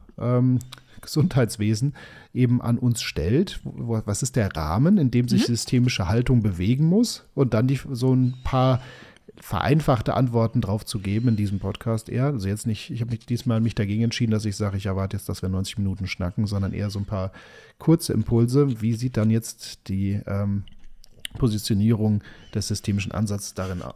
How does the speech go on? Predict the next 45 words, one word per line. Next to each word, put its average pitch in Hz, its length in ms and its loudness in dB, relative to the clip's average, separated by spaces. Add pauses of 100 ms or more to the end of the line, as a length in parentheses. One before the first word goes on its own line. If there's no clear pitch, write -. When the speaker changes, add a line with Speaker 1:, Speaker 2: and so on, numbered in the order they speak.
Speaker 1:
aus? 120 380 -2
Und 117 240 -4
könnte 123 220 0
mir 120 80 2
vorstellen, 113 460 0
danach 90 320 -2
auch, - 320 -6
äh, 98 320 -4 (440)
dass, - 240 -6 (140)
dass - 180 -8
das - 200 -4
ger-, 95 160 -2
dass 104 180 -4
das - 120 -6
Thema 110 260 2
gern 104 240 0
dann 117 100 2
nochmal 117 300 0
auftaucht, - 480 -2
falls 95 260 -2
das 104 180 -2
irgendwie 104 500 0
Resonanz 101 560 -2
kriegt - 260 -4
in 85 120 -6
der 82 140 -4
Community. 82 720 -4 (100)
So, 73 380 -6
also 87 180 -6
jetzt 90 200 -6
gar 95 160 -2
nicht 101 140 -4
mal, 90 220 -2 (760)
dachte 127 200 0
mir, 120 60 4
ich 143 60 2
Speaker 2:
Mhm. 262 40 -4
Speaker 1:
gehe 107 100 4
jetzt 110 140 0
nicht 131 180 -2
rein 104 140 4
und 117 140 2
gehe 104 120 2
in 113 160 2
die 101 320 2